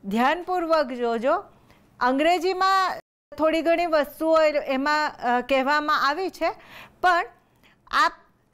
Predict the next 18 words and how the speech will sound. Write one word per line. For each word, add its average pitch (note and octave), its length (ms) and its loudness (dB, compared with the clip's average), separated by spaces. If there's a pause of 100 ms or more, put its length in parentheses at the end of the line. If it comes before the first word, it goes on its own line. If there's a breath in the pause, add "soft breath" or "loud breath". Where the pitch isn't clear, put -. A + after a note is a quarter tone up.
સમજી E4 380 2
જશો. F4+ 420 0
બહુ E4 280 2
ટૂંકા F4+ 380 0
વાક્યો E4 400 -2
છે E4 180 -4
અને D#4 380 0
હું D4 200 0
પણ E4 220 0
આપને D4 340 -2
ગુજરાતીમાં C4+ 760 0
અહીં C#4 280 -2 (340 loud breath)
જણાવી B3+ 520 2
રહી A#3 260 -2
છું. A4 320 -6 (220 loud breath)
આપણે B3+ 260 4
વીડિયો D4+ 420 2
જોઈએ. C4+ 400 2